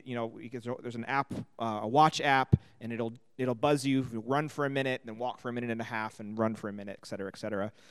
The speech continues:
Um, and I did, I, I bought some running shoes, so I was all proud of myself.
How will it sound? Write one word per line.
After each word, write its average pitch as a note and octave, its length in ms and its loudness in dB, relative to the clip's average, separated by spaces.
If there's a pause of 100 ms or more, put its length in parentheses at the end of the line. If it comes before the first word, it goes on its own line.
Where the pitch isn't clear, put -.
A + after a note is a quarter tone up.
(260)
Um, A#2 240 -2
and B2+ 120 0
I D3 120 6
did, E3 400 6 (100)
I, B2+ 160 2 (140)
I C3+ 80 4
bought C#3 260 8
some D#3 140 2
running D#3 200 8
shoes, E3+ 400 6
so - 60 -2
I - 20 0
was B2+ 60 0
all C3+ 140 8
proud - 260 6
of C#3 60 6
myself. C#3 440 4